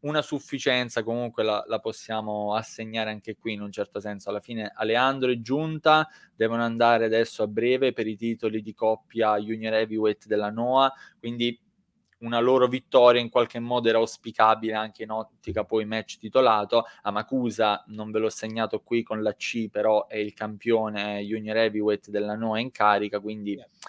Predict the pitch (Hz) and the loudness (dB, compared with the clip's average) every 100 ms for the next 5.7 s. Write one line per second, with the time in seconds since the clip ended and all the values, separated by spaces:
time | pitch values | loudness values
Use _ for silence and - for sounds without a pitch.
0 | - - - _ _ 131 139 - 147 127 | -20 -20 -20 _ _ 8 8 10 8 8
1 | - 135 135 123 117 131 127 123 117 117 | 6 6 6 0 6 8 8 6 4 2
2 | 120 - 123 123 113 117 117 117 117 120 | 0 0 -2 -2 -2 0 0 0 0 -2
3 | 117 113 110 110 113 110 110 110 107 - | -2 -2 -2 -4 -4 -6 -4 -4 -4 -4
4 | 110 107 107 107 107 104 113 107 101 104 | 0 0 0 0 -2 -2 -4 -4 0 0
5 | 101 - 123 110 - 101 | 0 -2 -2 -2 -4 -4